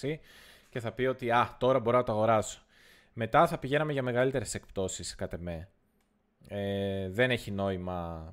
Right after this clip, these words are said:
πολύ να ψάχνεις για long term, ε, για, όχι για long term, για, τέλος πάντων, για,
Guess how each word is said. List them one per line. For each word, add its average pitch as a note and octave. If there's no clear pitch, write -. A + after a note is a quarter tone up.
πολύ G2
να F#2+
ψάχνεις G#2+
για G2
long G2+
term, F#2+
ε, G2+
για, G2
όχι A2+
για F#2+
long F#2
term, B2+
για, G#2
τέλος A#2+
πάντων, A#2
για, G2+